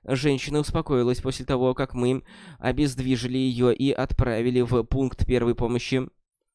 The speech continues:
Все члены спасательной группы обработаны лёгкими амнезиаками.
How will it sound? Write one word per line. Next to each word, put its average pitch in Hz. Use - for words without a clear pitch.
Все 175
члены 156
спасательной 160
группы 131
обработаны 131
лёгкими 131
амнезиаками. 127